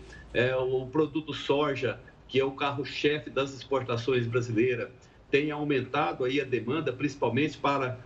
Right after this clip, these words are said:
o nosso principal consumidor, que é a China, que é a Ásia. A Europa consome muito pouco hoje os nossos produtos, que são a soja. A carne, sim, é um produto ainda bastante exportado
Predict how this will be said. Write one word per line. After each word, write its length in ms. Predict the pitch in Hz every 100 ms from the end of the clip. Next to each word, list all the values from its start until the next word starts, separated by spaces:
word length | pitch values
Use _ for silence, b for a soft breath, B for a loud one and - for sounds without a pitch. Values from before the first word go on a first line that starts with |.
| B
o 60 | 123
nosso 320 | 147 165 -
principal 640 | - - - - 165 196
consumidor, 840 | - 147 151 127 117 147 196 113 - B B -
que 140 | 247
é 80 | 247
a 180 | 247 247
China, 560 | - - 226 233 139 98
que 140 | 190
é 60 | 196
a 280 | 180 202
Ásia. 300 | 185 - - - B - -
A 80 |
Europa 460 | 190 175 185 202 196
consome 400 | 180 160 185 180
muito 280 | 170 190 -
pouco 520 | - 185 190 147 147
hoje 200 | 175 139
os 100 | 117
nossos 240 | 143 147
produtos, 480 | - 139 123 165 -
que 120 | -
são 240 | 165 185 185
a 60 |
soja. 500 | 190 196 185 123 - B B
A 120 | -
carne, 440 | 170 - 233 226 233
sim, 380 | - - 208 131 -
é 100 | 165
um 80 | 165
produto 400 | 139 147 160 143
ainda 260 | 143 143
bastante 400 | 139 131 156 160
exportado 680 | - - 151 117 139 156 170